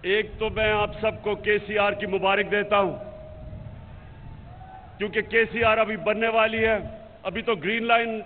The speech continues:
खैर उसकी मुबारक देता हूं, green line आ चुकी है, लेकिन अभी जो हमारा कराची का package आपके सामने आता जाएगा, और मेरा ये यकीन है कि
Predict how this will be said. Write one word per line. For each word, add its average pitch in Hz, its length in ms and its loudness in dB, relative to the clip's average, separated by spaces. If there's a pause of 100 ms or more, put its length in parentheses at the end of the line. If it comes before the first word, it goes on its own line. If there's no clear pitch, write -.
(160)
खैर 208 160 2
उसकी 208 280 -6
मुबारक 208 400 2
देता 202 260 -2
हूं, 196 120 2
green 190 200 0
line 190 200 0
आ 185 120 0
चुकी 190 320 -4
है, 156 240 -2 (800)
लेकिन 220 360 2
अभी 226 220 -2
जो 214 140 2
हमारा 208 420 4
कराची 208 400 0
का 214 220 4
package 208 380 2
आपके 202 340 2
सामने 196 380 2
आता 196 280 2
जाएगा, 185 440 4 (1300)
और 175 160 0
मेरा 202 300 2
ये 196 160 4
यकीन 190 460 -2
है 196 120 2
कि 190 120 -2